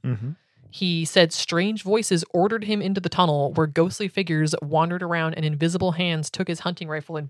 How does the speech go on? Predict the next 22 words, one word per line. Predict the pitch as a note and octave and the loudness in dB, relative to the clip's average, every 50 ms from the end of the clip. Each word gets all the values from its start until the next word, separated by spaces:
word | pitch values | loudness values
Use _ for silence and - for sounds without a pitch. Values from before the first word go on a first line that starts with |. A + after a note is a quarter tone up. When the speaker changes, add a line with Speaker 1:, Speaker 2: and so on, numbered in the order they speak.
| - _ | -10 _
Speaker 2:
beat | - E3+ F3 D#3+ | -8 -8 -6 -6
him | C#3+ C#3 C3 | -6 -8 -6
with | A#2+ - - - | -8 -10 -10 -10
it. | - - _ - - | -12 -16 _ -12 -8
Speaker 1:
That's, | - C3+ D#3 - - - _ _ _ _ | -6 -6 -6 -6 -10 -18 _ _ _ _
and | - C#3 C#3 | 0 2 4
they, | C#3 C#3 | 6 6
like, | C3 B2+ B2 | 4 4 2
said | - - C#3 | 4 2 2
he | B2+ A#2+ | 4 2
had, | A#2+ A#2+ A#2+ A2+ | 0 0 0 -2
like, | A2+ A2 G#2+ G#2+ - - _ _ _ - | -2 -4 -6 -6 -8 -14 _ _ _ -6
like, | B2+ G#2+ F#2+ - - - - - | -4 -4 -4 -6 -10 -14 -10 -6
uh, | A2+ G#2+ D2+ A#1+ A1+ A1+ - B2+ - _ _ _ _ _ _ _ | -6 -4 -4 -6 -8 -10 -12 -12 -16 _ _ _ _ _ _ _
bruises | - C#3 C#3+ C#3 B2 C3 B2+ A#2+ A2+ A#2+ | 6 6 6 6 4 2 0 0 -2 -4
and | A#2+ A2 | -4 -4
scrapes | - - - C3 C3 - - | -2 2 2 2 2 0 -4
and | A#2+ | -6
stuff. | - A2 G#2+ - | -6 -6 -4 -4
Like, | A2 A#2 | -6 -4
he | A#2 A#2 | -2 -2
was | A2+ G#2+ | -2 -2